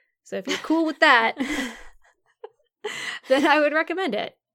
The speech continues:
Speaker 1: It's
Speaker 2: What is
Speaker 1: like
Speaker 2: with all of these beers putting lactose in them?
Speaker 1: I don't know, but I'm just thinking about it now. I was at the liquor store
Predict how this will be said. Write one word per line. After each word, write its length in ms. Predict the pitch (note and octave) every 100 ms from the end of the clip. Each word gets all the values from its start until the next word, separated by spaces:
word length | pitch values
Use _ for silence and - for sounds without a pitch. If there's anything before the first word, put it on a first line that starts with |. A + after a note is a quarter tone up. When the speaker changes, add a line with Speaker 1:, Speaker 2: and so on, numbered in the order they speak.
| _ _
Speaker 1:
It's 80 | B3+
Speaker 2:
What 140 | B3+ B3+
is 140 | C4+
Speaker 1:
like 180 | E4 F4
Speaker 2:
with 80 | -
all 260 | - G#3+ A3
of 140 | G#3+
these 220 | A3+ A#3
beers 480 | A3 G#3 G#3 G3+ G3+
putting 580 | - A3+ G#3 G3 G3 G3 - _ _ _ _ _ _ -
lactose 560 | G#3+ G3+ - F#3 F3+
in 160 | F3+ F3
them? 340 | E3 E3 F3+ F#3+ _ _ _ _ _ _ - - - B3+
Speaker 1:
I 100 | C#4+
don't 140 | D#4
know, 160 | D#4+ C#4+
but 260 | C4 C4 -
I'm 340 | B3+ B3+ B3+ -
just 160 | A3+
thinking 260 | B3+ A#3+ B3
about 160 | A#3
it 80 | A3
now. 220 | A#3 A3
I 140 | G#3 A3
was 100 | A3
at 120 | A3+
the 80 | A3
liquor 240 | A3 A3+
store 380 | A3+ G#3+ G3+ G3